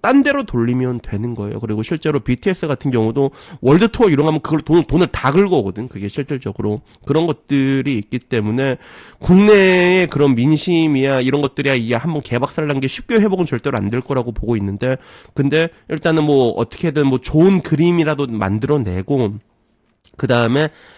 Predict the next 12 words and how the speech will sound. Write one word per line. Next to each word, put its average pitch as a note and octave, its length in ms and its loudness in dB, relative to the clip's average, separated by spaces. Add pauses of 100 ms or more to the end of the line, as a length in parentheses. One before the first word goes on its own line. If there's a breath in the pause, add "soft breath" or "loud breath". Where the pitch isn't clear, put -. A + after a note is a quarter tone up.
(160 soft breath)
해외로 C4 340 2
돌리면서 C3 400 0
활동을 E3+ 380 -8
시키겠지. - 720 -14
그리고 C#3+ 340 -2 (360 loud breath)
그 F#3+ 220 6
해외에서 A#3 320 4
또 A3 120 0
활동 A3 320 -4
또 G3+ 100 0
잘하게 C3 380 -2
되면, A#2+ 560 0